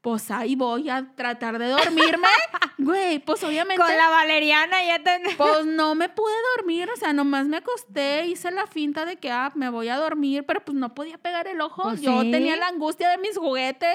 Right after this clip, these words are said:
Speaker 1: ¿dónde están? Total, que empiezo a oír, ya estaba yo acostada y empiezo a oír ruidos. Yo dije, "Mm, ya habrá llegado". Y pues me paré.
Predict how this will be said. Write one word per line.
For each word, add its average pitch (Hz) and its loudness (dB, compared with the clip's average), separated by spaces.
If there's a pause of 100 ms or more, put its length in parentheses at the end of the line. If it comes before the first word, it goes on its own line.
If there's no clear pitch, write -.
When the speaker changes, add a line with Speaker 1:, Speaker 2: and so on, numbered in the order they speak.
(160)
Speaker 1:
¿dónde 277 -2
están? 285 -2 (600)
Total, 254 -2 (600)
que 285 -2
empiezo 277 -4
a 285 -2
oír, 269 -2
ya 262 -2
estaba 294 -2
yo 302 -2
acostada 339 -4
y 320 -2
empiezo 254 -4
a 247 -4
oír 254 -2
ruidos. 269 -4 (680)
Yo 240 -10
dije, 226 -8
"Mm, - -16
ya 208 -6
habrá 202 -10
llegado". 208 -12 (640)
Y 254 -4
pues 247 -6
me 247 -2
paré. 247 -2